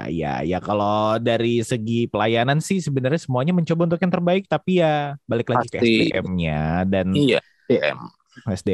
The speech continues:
Speaker 1: M-nya lah pokoknya. Nah, kalau misalnya,
Speaker 2: Hmm.
Speaker 1: em, P O P O yang, yang paling, uh, paling oke gitu lah ya, yang paling sangat berkesan.
Speaker 2: Perfeksionis ya.
Speaker 1: Nah,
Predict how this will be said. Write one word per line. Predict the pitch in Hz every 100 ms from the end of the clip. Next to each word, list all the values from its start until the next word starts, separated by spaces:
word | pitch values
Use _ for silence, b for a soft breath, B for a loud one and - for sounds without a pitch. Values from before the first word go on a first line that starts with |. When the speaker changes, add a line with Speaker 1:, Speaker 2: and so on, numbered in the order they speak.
| 82
Speaker 1:
M-nya | 73 65
lah | 64
pokoknya. | - 78 76 67
Nah, | - 151 _ _
kalau | 214 247
misalnya, | 240 214 233 254 254 120
Speaker 2:
Hmm. | - 170 175
Speaker 1:
em, | 175 175 180 180 175 - _ _ -
P | 165
O | 202
P | 190 165
O |
yang, | 190 180 180 180 165 - _ -
yang | 131 139
paling, | 143 143 151 151
uh, | - 440 - -
paling | 131 151
oke | - 262 - - 415 180
gitu | 143 143
lah | 135
ya, | 143 147 214 185
yang | 147 147
paling | 143 143
sangat | 151 165 147 -
berkesan. | 139 - 147 - 160 127
Speaker 2:
Perfeksionis | 117 165 202 190 208
ya. | 160 147 - _
Speaker 1:
Nah, | - 147 160 147 113